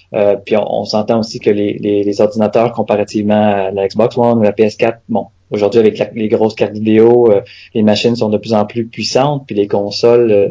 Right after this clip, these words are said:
eux, eux vieillissent de plus en plus. Donc, on a aussi ce, ce défi-là, mais là, avec la Xbox One X, la P S quatre Pro, elles autres deviennent plus puissantes. Donc, il y a toujours un petit côté d'optimisation, euh, mais généralement, avec un, un engin comme Unreal,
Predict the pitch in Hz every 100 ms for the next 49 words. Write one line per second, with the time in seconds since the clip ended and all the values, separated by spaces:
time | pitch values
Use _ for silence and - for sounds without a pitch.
0 | - 110 107 107 - - 117 113 107 107
1 | 107 143 180 - 113 113 104 139 151 -
2 | - - _ 107 107 110 107 107 101 113
3 | - 101 - - _ - 120 120 110 107
4 | 117 113 113 - 117 117 127 135 110 107
5 | 104 110 101 - 107 104 101 117 127 123
6 | 107 - 98 - - - 127 123 104 107
7 | 104 101 104 - 104 - - 117 117 117
8 | 101 - 107 120 113 113 117 - 113 107
9 | 117 110 - - 104 101 98 - 110 117
10 | 120 101 - - - _ 113 104 101 107
11 | 113 113 107 110 117 120 107 104 101 107
12 | 110 104 101 101 - 107 110 107 107 107
13 | 104 110 120 123